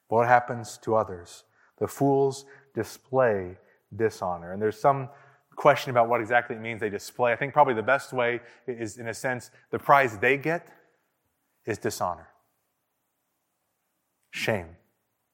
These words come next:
And so, if you want your best life even now, the best life you can have in this life, then you have to treasure and embrace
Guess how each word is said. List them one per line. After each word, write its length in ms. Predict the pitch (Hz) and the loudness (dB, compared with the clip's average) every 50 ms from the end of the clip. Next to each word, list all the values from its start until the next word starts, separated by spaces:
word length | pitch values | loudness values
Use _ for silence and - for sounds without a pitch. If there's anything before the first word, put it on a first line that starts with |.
| _ _ _ _ _ _ _ _ _ _ _ _ _ _ _ _ _ _ _ _ _ _ _ _ _ _ _ _ _ _ _ _ _ _ _ _ _ _ _ _ _ _ _ _ _ _ _ _ | _ _ _ _ _ _ _ _ _ _ _ _ _ _ _ _ _ _ _ _ _ _ _ _ _ _ _ _ _ _ _ _ _ _ _ _ _ _ _ _ _ _ _ _ _ _ _ _
And 100 | - - | -10 2
so, 400 | - 147 139 120 101 95 87 - - _ _ _ _ _ | 6 6 6 6 4 0 -4 -12 -20 _ _ _ _ _
if 160 | 117 104 - 139 | -12 -8 -4 -2
you 100 | 143 139 | -2 -2
want 460 | 127 123 139 143 139 120 98 - - - _ _ _ _ _ _ _ _ _ _ _ | 0 0 2 2 2 0 -4 -10 -18 -20 _ _ _ _ _ _ _ _ _ _ _
your 120 | 123 117 | -6 -6
best 380 | 101 107 135 139 - - - - | -2 0 0 0 0 -4 -8 -4
life 300 | 135 131 131 123 - - - | -2 -2 -2 -2 -6 -8 -8
even 280 | 135 131 127 127 120 | -8 -6 -6 -8 -10
now, 220 | 110 104 98 90 - _ _ _ _ _ _ _ _ _ _ _ _ _ _ _ _ _ _ _ _ _ _ _ _ _ _ _ _ _ _ _ _ _ _ _ _ _ _ _ _ _ _ _ | -8 -10 -10 -10 -14 _ _ _ _ _ _ _ _ _ _ _ _ _ _ _ _ _ _ _ _ _ _ _ _ _ _ _ _ _ _ _ _ _ _ _ _ _ _ _ _ _ _ _
the 80 | 123 | -6
best 300 | 104 101 143 143 139 - | 2 4 4 2 2 2
life 180 | - 143 139 139 | 2 2 2 2
you 100 | 147 143 | -2 -4
can 160 | 139 143 127 117 | -4 -4 -8 -4
have 340 | 123 135 127 120 110 104 - - | -2 0 0 0 0 -2 -6 -8
in 240 | 139 139 139 127 | -8 -8 -8 -6
this 340 | 117 131 127 - - - - _ _ _ _ _ | -6 -6 -6 -6 -12 -16 -18 _ _ _ _ _
life, 440 | 104 87 78 - - _ _ _ _ _ _ _ _ _ _ _ _ _ _ _ _ _ _ _ _ _ _ _ _ _ _ _ _ _ _ _ _ _ _ _ _ _ | -8 -8 -8 -10 -16 _ _ _ _ _ _ _ _ _ _ _ _ _ _ _ _ _ _ _ _ _ _ _ _ _ _ _ _ _ _ _ _ _ _ _ _ _
then 140 | 113 104 98 | -8 -6 -4
you 160 | 113 135 139 | -2 -4 -2
have 220 | 127 127 120 - | -2 -4 -4 -4
to 100 | - 107 | -6 -14
treasure 480 | - - - - 123 123 120 - 131 127 | -18 -10 -6 -4 -4 -4 -4 -6 -10 -10
and 160 | 120 113 104 | -10 -12 -14
embrace 600 | 101 98 98 - 107 104 95 87 - - - - | -14 -16 -12 -8 -8 -8 -8 -8 -14 -18 -20 -20